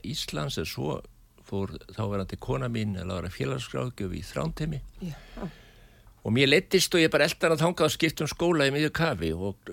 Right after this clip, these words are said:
Speaker 1: kl-, lauk svo líffræðinámi og líka framhaldsgráðu í, í Þrándheimi.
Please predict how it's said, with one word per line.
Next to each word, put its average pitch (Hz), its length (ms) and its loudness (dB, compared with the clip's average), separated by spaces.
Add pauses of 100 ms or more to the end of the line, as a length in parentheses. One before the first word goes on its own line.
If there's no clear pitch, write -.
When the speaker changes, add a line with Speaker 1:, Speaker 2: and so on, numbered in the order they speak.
(100)
Speaker 1:
kl-, 104 340 -4
lauk 127 240 -2
svo 127 160 -2
líffræðinámi 120 640 0
og 123 320 2
líka 123 260 -2
framhaldsgráðu 107 680 0
í, 95 560 -4
í 110 80 -8
Þrándheimi. 92 480 -6